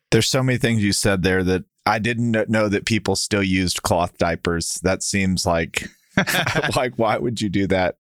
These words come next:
Speaker 1: But apparently there's a market. But my real question is, how would you know in the moment that it was product over marketing? Or is it always something that you could see in hindsight? Or is there a new muscle that you've built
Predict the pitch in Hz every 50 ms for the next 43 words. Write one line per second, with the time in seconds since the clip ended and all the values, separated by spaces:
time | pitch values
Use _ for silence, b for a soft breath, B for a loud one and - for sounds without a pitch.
0 | _ - 104 101 98 - - 117 107 98 98 101 98 90 90 87 - 104 92 90
1 | 90 90 - - 92 82 71 - _ B B B B B B B B B - 117
2 | 113 - 120 131 131 123 131 156 170 - - 143 127 120 - - 120 117 113 101
3 | - - B B B B B B B B B B _ - - - 143 143 160 190
4 | 190 190 190 165 - 190 160 139 131 127 131 131 127 - 120 120 131 135 131 123
5 | 117 107 104 107 117 110 101 87 76 73 - _ - - - _ _ _ _ _
6 | _ _ - - 104 117 110 110 90 104 101 - - - - - 123 117 120 113
7 | 117 107 - - - - 110 113 110 104 107 98 92 95 95 101 101 - 104 78
8 | 85 82 80 82 - - 104 110 110 107 - 117 - - 104 113 123 131 127 120
9 | - - 127 117 107 - 117 110 107 101 107 110 101 - 104 87 - - 113 101
10 | 95 92 - 127 123 123 120 - - 113 101 95 95 - 107 110 110 98 110 110
11 | 107 104 104 110 120 120 113 113 113 110 113 - - 113 104 98 104 - 101 104
12 | 98 82 - 113 107 98 95 95 95 - -